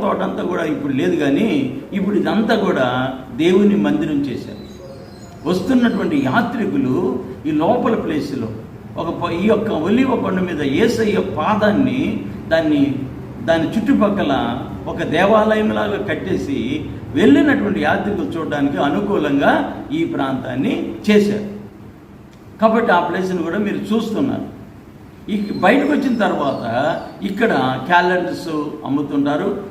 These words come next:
ఇక్కడ వచ్చినటువంటి వాళ్ళు ఈ నీడ, నీడ ఉంటది ఇక్కడ. కాబట్టి ఇక్కడ కొద్దిసేపు కూర్చొని ప్రార్థన చే-, ప్రార్థన చేసుకునే దానికి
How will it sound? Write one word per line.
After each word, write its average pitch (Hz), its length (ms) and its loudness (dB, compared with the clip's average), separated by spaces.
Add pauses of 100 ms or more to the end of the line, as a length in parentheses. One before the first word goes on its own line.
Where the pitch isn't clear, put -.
(160)
ఇక్కడ 202 220 2
వచ్చినటువంటి 190 540 0 (100)
వాళ్ళు 147 260 2 (320)
ఈ 151 40 0 (120)
నీడ, 196 160 2 (260)
నీడ 185 160 2 (140)
ఉంటది 135 280 0
ఇక్కడ. 139 160 -4 (600)
కాబట్టి 196 360 0 (140)
ఇక్కడ 214 200 2 (500)
కొద్దిసేపు 165 420 -6
కూర్చొని 185 420 0 (120)
ప్రార్థన 147 420 2
చే-, 135 140 -6 (720)
ప్రార్థన 190 360 0 (100)
చేసుకునే 147 300 -2 (100)
దానికి 143 300 2